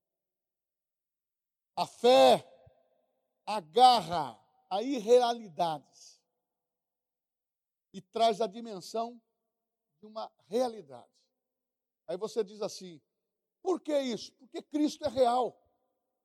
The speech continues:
não é artificial, não é abstrato, não é uma escultura. Cristo é real porque Ele personaliza pelo Espírito Santo e vive em nós.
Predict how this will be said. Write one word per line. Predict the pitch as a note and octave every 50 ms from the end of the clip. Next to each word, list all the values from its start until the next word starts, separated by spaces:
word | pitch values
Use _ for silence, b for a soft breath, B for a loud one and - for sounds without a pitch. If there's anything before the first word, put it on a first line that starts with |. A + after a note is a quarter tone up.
| _ _ _
não | B3+ C4 C#4+
é | C#4 C#4 C#4 B3+ A3+ -
artificial, | - A3+ A#3+ - - - - G3+ - - A#3 A#3 A3+ A3+ A3+ A3 G3+ - _ _ _ _ _ _ _ _ _ _ _ _
não | G#3 A#3 C#4 C#4 C4+ C4
é | B3+ B3+ B3
abstrato, | A#3 G#3 G#3 - - - - B3+ B3+ B3 - _ _ _ _ _ _ _ _ _ _ _ _ _ _ _ _ -
não | A3+ C4+ C4+ C#4
é | C#4
uma | C4+ B3+ A#3+
escultura. | - - - - A#3 A3 - - C#4 C#4 C#4+ C4+ A#3+ - - _ _ _ _ _ _ _ _ _ _ _
Cristo | - E4 E4+ - - - D4+
é | C#4
real | A#3 C4+ C4+ C4 C#4+ D4+ D4
porque | C#4+ - C#4+ C#4 - -
Ele | C#4+ D4 D4
personaliza | - - D4+ D4+ C4 - - C#4+ C4+ C4 A#3+ A#3 B3+ D#4 D#4+ D#4 C4+ F3+ G#3 B3
pelo | - - C4+ C4+ C4
Espírito | - - - - C#4+ C#4 B3+ - G#3 -
Santo | - - C#4 D4 D4 D4 - D#4
e | B3+
vive | G3 B3+ C#4+ C4 D4
em | C#4
nós. | B3+ B3+ B3+ B3+ A3+ -